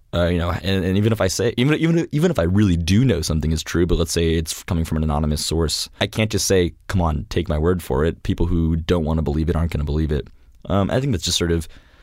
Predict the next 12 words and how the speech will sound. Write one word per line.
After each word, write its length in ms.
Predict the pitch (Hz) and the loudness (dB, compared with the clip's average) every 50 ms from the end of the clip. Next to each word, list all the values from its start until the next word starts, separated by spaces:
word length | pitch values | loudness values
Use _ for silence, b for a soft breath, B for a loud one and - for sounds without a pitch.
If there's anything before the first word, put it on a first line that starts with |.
| b b b b b b | b b b b b b
a 80 | - | -2
hazard 440 | 82 73 76 82 85 80 85 85 80 | -2 0 0 0 0 2 0 0 2
of 340 | 82 82 82 78 78 78 73 | 2 0 0 0 -2 -2 -2
the 100 | 80 82 | -2 -2
site. 360 | - - - 90 110 127 - | -2 0 0 0 0 0 -2
And 520 | - 87 90 90 87 90 90 90 90 92 90 | -2 0 2 2 2 4 4 2 2 2 2
if 100 | 87 - | 0 0
you 140 | 90 90 | 0 0
read 180 | 85 87 85 85 | 2 2 2 2
Valleywag, 480 | 92 82 78 80 80 80 82 87 85 82 | 2 0 0 0 0 0 0 0 -2 -2
you 60 | 80 | -2
probably, 640 | - 85 80 82 80 78 82 80 80 80 80 80 | -2 0 0 0 0 0 0 0 2 2 0 0